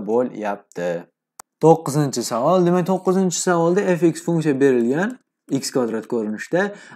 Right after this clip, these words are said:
Agarda f s kichik s bo'ladigan bo'lsa, s ni qiymatini topib yubor, toping, deyapti. Ya'ni mana shu funksiyada x ni o'rniga qanaqadir son qo'ysak, o'sha sondan kichik son chiqar ekan. O'sha sonni toping. <laughs> Xo'p, nima qilamiz?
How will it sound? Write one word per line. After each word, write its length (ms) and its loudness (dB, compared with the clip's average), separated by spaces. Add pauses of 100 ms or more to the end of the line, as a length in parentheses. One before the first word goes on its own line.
(120)
Agarda 360 4 (460)
f 80 -8
s 100 -8 (320)
kichik 360 -2
s 200 4
bo'ladigan 380 4
bo'lsa, 300 -6
s 20 -8 (140)
ni 140 -8
qiymatini 420 -8
topib 280 -2 (100)
yubor, 280 4 (160)
toping, 320 2
deyapti. 200 -8 (340)
Ya'ni 200 4 (800)
mana 240 4
shu 160 -8
funksiyada 480 2
x 140 -8
ni 100 0
o'rniga 300 0
qanaqadir 360 -2
son 240 0
qo'ysak, 480 -2
o'sha 320 -2
sondan 240 0
kichik 220 -12
son 100 -4
chiqar 240 -8
ekan. 160 -14 (160)
O'sha 260 -6
sonni 220 -2
toping. 260 -2 (300)
<laughs> 800 -16
Xo'p, 200 2 (140)
nima 180 6
qilamiz? 340 0